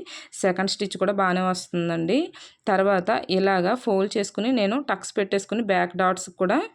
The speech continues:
బ్యాక్ డాట్స్ కూడా వేసేసి పైపింగ్ అనేది వేసేస్తున్నానండి.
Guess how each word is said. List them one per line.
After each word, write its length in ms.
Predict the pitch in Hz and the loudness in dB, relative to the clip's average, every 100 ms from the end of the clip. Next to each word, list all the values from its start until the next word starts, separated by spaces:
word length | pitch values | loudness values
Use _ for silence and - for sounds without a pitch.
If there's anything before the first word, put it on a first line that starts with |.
| - - - - - - - | -18 -20 -20 -20 -20 -10 -2
బ్యాక్ 300 | 180 190 190 | 2 0 2
డాట్స్ 340 | 185 180 180 | 0 2 0
కూడా 200 | 202 202 | 0 2
వేసేసి 560 | 190 185 180 180 - 311 480 - _ _ _ _ _ _ _ _ _ _ _ - | 4 2 2 -2 0 -2 -2 -6 _ _ _ _ _ _ _ _ _ _ _ 0
పైపింగ్ 360 | 202 202 196 | 2 2 2
అనేది 220 | 196 196 | 4 4
వేసేస్తున్నానండి. 880 | 190 175 180 175 180 170 165 156 180 | 4 2 2 -2 0 0 0 2 2